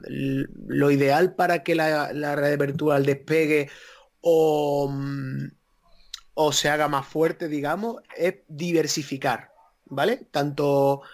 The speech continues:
tanto sacar cosas específicas para red virtual y originales como, eh, saga o incluso lo que estaba comentando de, de otras, otras cuestiones, es decir, utilizar el streaming, eh, poder jugar a, a juegos, eh, en dos D,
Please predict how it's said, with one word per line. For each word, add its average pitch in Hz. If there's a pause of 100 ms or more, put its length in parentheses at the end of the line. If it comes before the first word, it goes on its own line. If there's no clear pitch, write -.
(440)
tanto 147
sacar 156
cosas 170
específicas 151
para 147
red 143
virtual 147 (420)
y 151
originales 160
como, 196 (180)
eh, 127
saga 208
o 180
incluso 202
lo 202
que 147
estaba 139
comentando 156
de, 156
de 135
otras, 151 (200)
otras 170
cuestiones, 147
es 135
decir, 143 (340)
utilizar 156
el 151
streaming, 190 (440)
eh, 143
poder 139
jugar 139
a, 139
a 135
juegos, 147
eh, 139
en 135
dos 139
D, 143